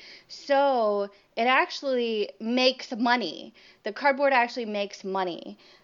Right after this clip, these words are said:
So it keeps the cost really low for the residents. So this is actually,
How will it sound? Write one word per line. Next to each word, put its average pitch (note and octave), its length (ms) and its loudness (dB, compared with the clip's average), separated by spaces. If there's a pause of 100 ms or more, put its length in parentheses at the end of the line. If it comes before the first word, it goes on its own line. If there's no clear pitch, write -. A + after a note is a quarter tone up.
(140)
So A3 600 4 (240)
it A3+ 300 -2
keeps D4 260 -6
the A#3+ 120 -4
cost C#4 440 -2
really A#3 260 -4
low G3 180 0
for G3 200 -10
the G3 80 -2
residents. G3+ 640 -4
So G3 320 -2 (260)
this D#4+ 180 -4
is G#4 140 -2
actually, C#4 640 2